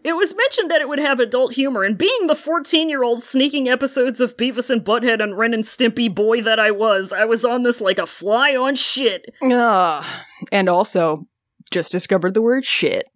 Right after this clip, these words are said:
Speaker 1: Oh, yeah.
Speaker 2: <laughs>
Speaker 1: Ugh, God.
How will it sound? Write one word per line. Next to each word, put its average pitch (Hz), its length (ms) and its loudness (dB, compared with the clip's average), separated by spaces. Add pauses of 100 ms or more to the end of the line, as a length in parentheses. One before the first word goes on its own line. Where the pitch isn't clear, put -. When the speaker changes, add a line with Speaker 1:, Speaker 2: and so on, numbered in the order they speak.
(480)
Speaker 1:
Oh, 220 300 2
yeah. 180 520 0 (480)
Speaker 2:
<laughs> - 380 -4
Speaker 1:
Ugh, 190 320 -2 (640)
God. 156 460 0